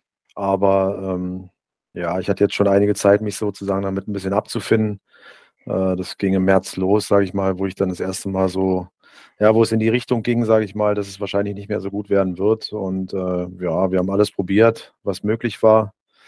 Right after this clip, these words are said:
Und, äh, natürlich hätte ich, äh, mir ein anderes Ende gewünscht, äh, um mit dem aktiven Sport aufzuhören.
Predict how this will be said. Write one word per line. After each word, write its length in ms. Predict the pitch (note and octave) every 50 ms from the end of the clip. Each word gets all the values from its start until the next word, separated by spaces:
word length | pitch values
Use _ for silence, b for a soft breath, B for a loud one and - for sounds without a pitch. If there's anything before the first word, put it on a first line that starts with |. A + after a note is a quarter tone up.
| b b b b b b b b _
Und, 440 | - - G2 G2 F#2+ F#2+ F#2+ F#2+ -
äh, 160 | F#2+ F#2 F#2
natürlich 460 | F2+ F#2 F2+ - G#2+ G#2 G#2 F#2+ G2+
hätte 160 | G2+ G2 G2
ich, 100 | F#2+ G2
äh, 300 | G#2 G#2 G#2 G2+ G2 G2
mir 140 | F#2+ G2 F#2+
ein 40 | F#2
anderes 320 | F#2 G2 A2+ A#2+ A#2 A2
Ende 240 | - A2 A2 A2+ A2
gewünscht, 460 | G#2+ G2+ G2 G#2 G#2+ G2+ - - -
äh, 60 | - A#2
um 440 | A2+ G#2+ G#2 G#2 G#2+ G#2 G#2 G#2
mit 180 | G#2 G#2 G2+ -
dem 140 | G#2 G2+ G2
aktiven 340 | F#2 - - - A2 G2+ F#2+
Sport 320 | - - - G2+ G2+ -
aufzuhören. 680 | G2 G2+ G#2 - - - A2 G#2 G#2 G2+ G#2 G#2 G#2